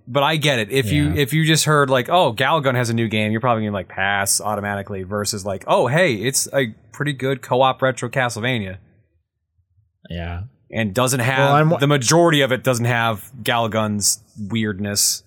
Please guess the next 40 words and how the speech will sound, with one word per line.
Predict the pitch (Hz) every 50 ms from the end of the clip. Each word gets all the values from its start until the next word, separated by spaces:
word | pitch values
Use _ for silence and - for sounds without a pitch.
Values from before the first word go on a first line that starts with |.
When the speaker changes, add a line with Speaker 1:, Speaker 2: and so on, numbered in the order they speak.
| _ _ _ _ _ _ _ _ _ _ _
Speaker 2:
Well, | 147 147 147
so | 135 - 170
that's | 156 180 196 - -
the | - 131
question | - - 196 202 - - 120
is, | 107 104 101 117 135
the | 120 120 113
developers, | 120 113 143 180 208 185 139 127 123 117 107 107
you | 131 131
would | 127 123 104
think | - - - 170 196 196 139 -
it's | 156 147 135 -
like, | 123 113 120
"Hey, | - 180 185 139
we | 117 117
should | - 151 135
cash | - - 147 147 143 135 - -
in | 160 147 143
on | 139 131 127
the | 123
name | 123 120 139 156 185 220 240 -
cachet | - 131 107 92 92 - - 110 95 92 101 113
and | 120 127 120 110
the |
fans | - - - 120 113 117 117 101
that | 113 104
we | 101 110
already | 113 107 107 107 95
have." | 90 - - 170 165 127 87 85 98 107 104
But | - 120 107
no, | 117 151 151 127
they | 117 123
chose | 120 - - 143 139 135
something | - 139 123 120 123 110 107 117 -
totally | - - - 127 135 135 131 123 107
out | 104 120 135 135 - _ _ - 131
d-, | 113 117 - _ -
different. | - 147 151 - 110 90 80 87 101 - - _ _ _ _ _ _ _ -
And | 117
that, | 117 123